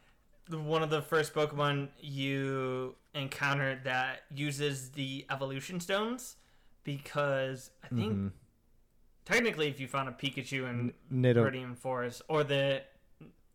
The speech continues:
Speaker 2: Well,
Speaker 1: Yeah.
Speaker 2: Nidos.
Speaker 1: Or
Speaker 2: 'Cause, 'cause they're
Speaker 1: I'm
Speaker 2: moonstones.
Speaker 1: trying to think. Was Clefable? Clefairy to Clefable?
Speaker 2: Oh, yeah. Clefairy, Clefable.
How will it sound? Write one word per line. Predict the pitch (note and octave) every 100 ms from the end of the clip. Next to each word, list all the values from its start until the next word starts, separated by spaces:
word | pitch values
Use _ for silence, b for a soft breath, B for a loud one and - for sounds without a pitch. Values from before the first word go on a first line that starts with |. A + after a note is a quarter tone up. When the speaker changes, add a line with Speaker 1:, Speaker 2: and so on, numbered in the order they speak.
| -
Speaker 2:
Well, | - B2+ A#2+ -
Speaker 1:
Yeah. | C3+ C#3
Speaker 2:
Nidos. | B2+ A2 - - - - _ _ _ _ _ _ _ - _ _ _ _ -
Speaker 1:
Or | D3+ D#3+ E3 - - - - - - - - - - - -
Speaker 2:
'Cause, | - - - - -
'cause | B2+
they're | C3
Speaker 1:
I'm | B2+
Speaker 2:
moonstones. | A#2+ B2 - G3+ - E3+
Speaker 1:
trying | F3
to |
think. | E3+ D3 C#3 _ _ _ _ _ _ _ _ - - _ -
Was | C#3 A#2+ - - _ -
Clefable? | - C#3+ - - C#3+ F3 G3 G#3+ G#3+ G#3+ - - - - -
Clefairy | - C#3 C#3+ D3+ F3+ F#3 F#3 F3+ E3+ -
to | D#3
Clefable? | C#3+ B2+
Speaker 2:
Oh, | B2 C#3 D3
yeah. | B2 C#3 C3+ -
Clefairy, | - C3 - A#2+ A#2+
Clefable. | - B2 A#2+ C3 C#3 G2+